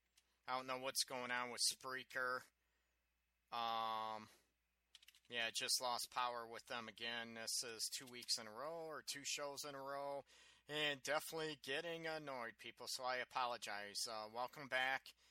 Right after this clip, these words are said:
Hopefully I didn't lose everybody. Um, we're talking about, you know, whacked out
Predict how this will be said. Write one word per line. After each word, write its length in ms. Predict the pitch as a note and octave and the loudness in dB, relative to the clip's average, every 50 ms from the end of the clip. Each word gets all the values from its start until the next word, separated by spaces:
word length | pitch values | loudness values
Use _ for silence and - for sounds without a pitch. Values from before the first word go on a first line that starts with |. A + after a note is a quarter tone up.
| _ _ _ | _ _ _
Hopefully 320 | C#3+ C#3 - - D3+ C#3 | 0 0 0 2 2 2
I 40 | C#3 | 2
didn't 260 | C3 C#3 C#3 C3+ C#3 | 2 0 -2 -2 -6
lose 280 | C#3+ C#3+ C#3 C3+ B2+ - | -8 -8 -2 0 2 4
everybody. 680 | C#3 C3+ B2+ C3+ C3+ A#2 C3+ C3+ C3+ C3 C3+ C3+ B2+ - _ - - - - - - - - _ _ _ - | 4 4 2 0 -4 0 2 2 2 4 2 -2 -4 -6 _ -20 -20 -20 -20 -20 -20 -20 -20 _ _ _ 2
Um, 480 | - C#3 C#3+ C#3+ C#3+ C#3+ C#3 C3+ B2+ A#2 - _ _ _ _ _ _ _ _ _ _ _ _ _ _ _ - - - D#3 | 6 8 8 10 10 8 8 6 2 -4 -12 _ _ _ _ _ _ _ _ _ _ _ _ _ _ _ -20 -12 -6 0
we're 240 | D#3 D#3 D3+ D3 C#3 - _ _ _ _ _ _ _ | 2 2 2 2 0 -2 _ _ _ _ _ _ _
talking 320 | - D#3 E3 F#3 - G3 | 0 0 0 0 -2 -2
about, 160 | F3 E3+ D#3 C3+ | -2 -2 -2 -2
you 80 | D3 | -2
know, 220 | D3 C#3+ C3+ B2+ B2+ | 0 0 0 0 -2
whacked 320 | B2+ C3+ C#3 C#3+ C#3+ - - | 4 6 6 6 6 6 4
out 300 | C#3 C3+ C3 B2+ - | 4 4 4 2 -4